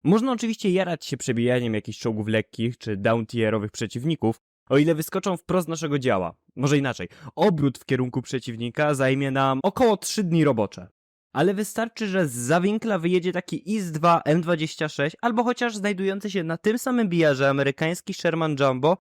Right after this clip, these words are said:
i nasz tygrysek może co najwyżej uciekać w podskokach. Ta, X D.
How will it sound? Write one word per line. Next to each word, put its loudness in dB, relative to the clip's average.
i -2
nasz 0
tygrysek 0
może 2
co 0
najwyżej 2
uciekać 0
w -20
podskokach. -4
Ta, 2
X 2
D. 4